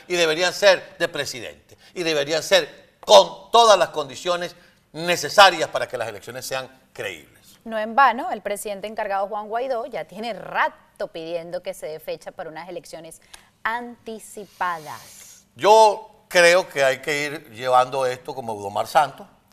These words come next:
Speaker 2: Como vaya viniendo.
Speaker 1: Como vaya viniendo, vamos viendo. Saludo a mi pana Franklin Virgüe. Este, y, y poco a poco se van a ir dando todos estos pronósticos.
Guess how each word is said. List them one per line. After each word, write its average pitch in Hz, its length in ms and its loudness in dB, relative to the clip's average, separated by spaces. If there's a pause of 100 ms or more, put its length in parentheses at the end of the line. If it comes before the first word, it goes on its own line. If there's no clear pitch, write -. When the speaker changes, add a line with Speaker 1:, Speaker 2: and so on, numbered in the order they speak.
Speaker 2:
Como 185 200 -12
vaya 196 260 -4
viniendo. 214 380 -6
Speaker 1:
Como 127 160 -2
vaya 131 240 2
viniendo, 127 400 -6
vamos 120 220 -6
viendo. 165 240 -8
Saludo 113 300 -4
a 123 40 -8
mi 110 80 -14
pana 113 240 -8
Franklin 110 320 -12
Virgüe. 160 240 -12 (460)
Este, 107 720 -12 (500)
y, 113 420 -16 (680)
y 359 120 -8
poco - 300 6
a 202 120 4
poco 196 200 4
se 170 140 -2
van 151 160 0
a 151 100 4
ir 143 140 -6
dando 131 480 -2 (580)
todos 151 280 2
estos 151 260 -4 (280)
pronósticos. 175 720 2